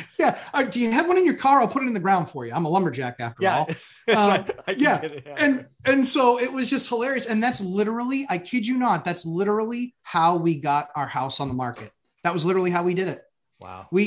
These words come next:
Speaker 1: it was literally something where he just said, "Hey, think about this." And then I remembered, I was like, "You know what? Married."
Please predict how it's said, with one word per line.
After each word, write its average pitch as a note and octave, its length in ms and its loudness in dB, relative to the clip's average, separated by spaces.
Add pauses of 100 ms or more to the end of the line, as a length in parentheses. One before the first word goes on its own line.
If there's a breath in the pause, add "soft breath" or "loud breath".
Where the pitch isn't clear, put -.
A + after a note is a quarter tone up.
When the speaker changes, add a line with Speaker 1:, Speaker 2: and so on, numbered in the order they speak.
(100)
Speaker 1:
it F#3+ 60 2
was F3+ 220 2
literally G3+ 380 2
something F#3+ 380 -4
where E3 80 -2
he F3 100 -2
just F3 180 0
said, E3 140 0
"Hey, F3 240 -2
think F3+ 220 -6
about E3 260 -4
this." F#3 280 -4
And F3 120 0
then F#3+ 120 -2
I E3+ 140 -2
remembered, F3 360 0
I D3+ 60 0
was D3+ 140 -4
like, D3 140 -8
"You D#3 60 -6
know D#3 100 -4
what? G#3 240 -2 (360)
Married." D#3 560 -4